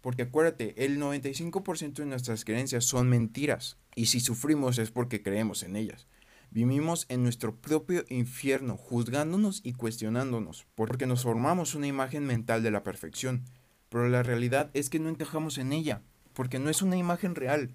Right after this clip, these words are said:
Mientras tengamos esta mentalidad, nunca seremos perfectos, porque nos rechazamos a nosotros mismos, ya que sabemos que no somos lo que creemos que deberíamos de ser. Esto ocasiona que finjamos ser alguien más que no somos, poniéndonos una maj-,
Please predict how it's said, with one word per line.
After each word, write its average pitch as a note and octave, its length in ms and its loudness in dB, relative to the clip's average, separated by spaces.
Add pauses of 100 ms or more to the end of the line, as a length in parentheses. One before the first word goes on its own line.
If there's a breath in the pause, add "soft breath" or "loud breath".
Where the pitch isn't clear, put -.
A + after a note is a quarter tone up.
Mientras C3 300 2
tengamos D3+ 380 2
esta E3+ 200 0
mentalidad, A#2+ 540 0
nunca D3 280 -4
seremos D3 360 -2
perfectos, A#2+ 640 -6
porque B2+ 260 -2
nos B2 180 4
rechazamos B2 580 -4
a E3 40 -4
nosotros D3 400 -6
mismos, C#3+ 400 -6
ya C3+ 160 0
que - 80 -8
sabemos C#3 480 -4
que B2+ 100 -4
no B2+ 140 2
somos D#3 300 -4
lo B2+ 160 -2
que A#2+ 160 -8
creemos B2+ 440 -4
que A2+ 100 -4
deberíamos G#2 520 -2
de F#2+ 80 -4
ser. B2+ 300 0 (640 loud breath)
Esto D#3 260 0
ocasiona D#3+ 500 -2
que B2+ 140 -2
finjamos C#3+ 460 0
ser C#3+ 240 0
alguien C3 280 -2
más C#3 200 -4
que C3 80 -4
no A#2 160 -2
somos, C3 340 -4
poniéndonos B2 680 -2
una A#2+ 200 0
maj-, A#2 280 -4